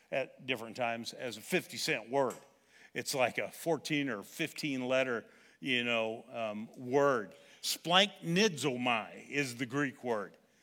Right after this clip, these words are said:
And that's probably a bit butchered, but splanchnizomai, big word. It's the strongest Greek word for compassion. It is found a dozen times in the Gospels. Eleven of those times,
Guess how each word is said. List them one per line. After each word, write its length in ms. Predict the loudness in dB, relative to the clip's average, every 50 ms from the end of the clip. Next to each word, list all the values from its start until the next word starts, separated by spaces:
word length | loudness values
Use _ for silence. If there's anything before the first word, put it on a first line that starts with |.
| _ _ _ _ _ _ _ -14
And 240 | -12 -10 -8 -6 -4
that's 160 | -6 -6 -6
probably 460 | 0 4 4 4 4 4 0 -2 -2
a 40 | -4
bit 340 | -4 -2 -4 -4 -4 -4 -4
butchered, 540 | -4 -4 -4 -4 -6 -8 -8 -8 -8 -2 0
but 160 | 0 0 0 -2 -8 -20 -20 -20 -20 _ -12
splanchnizomai, 1300 | -10 0 4 6 8 8 6 4 0 0 4 6 6 6 6 6 4 4 4 4 4 4 4 4 2 0 -4 -10 -16 -20 -20 -20 -20 _ _
big 260 | 8 10 10 10 10 6
word. 380 | 4 6 6 4 4 0 -2 -4
It's 260 | -4 -2 -2 -2 -4
the 180 | -4 -2 -2 0
strongest 1200 | 0 0 0 0 -2 -4 -2 6 8 8 8 8 6 4 2 0 0 0 -2 -2 -2 -2 -4 -6 -8 -16 -20 _ -14
Greek 420 | -4 2 6 6 6 6 6 2 2
word 400 | 6 8 8 8 8 6 2 -2
for 140 | -4 -4 -4
compassion. 680 | 0 0 0 2 4 6 6 6 6 4 0 -8 -12 -16 -20 -20 -20 -20 -8 -4
It 120 | -2 -2
is 120 | -2 -2 0
found 320 | 2 2 4 4 2 0 -2
a 20 |
dozen 400 | 0 2 2 2 2 -2 -6 -4
times 420 | 0 2 2 2 0 -2 -4 -6
in 120 | -6 -6 -6
the 80 | -2
Gospels. 640 | 2 2 4 4 2 0 -2 -8 -14 -16 -16 -16 -16 -16 _ _ _ _ _ _ _ _ _ _ _ _ _ _ -6
Eleven 420 | -6 0 4 6 6 6 6 2 -2
of 180 | -4 -4 -2
those 280 | -2 0 0 0 -2 -2
times, 560 | 0 0 0 2 0 -2 -4 -8 -12 -14 -16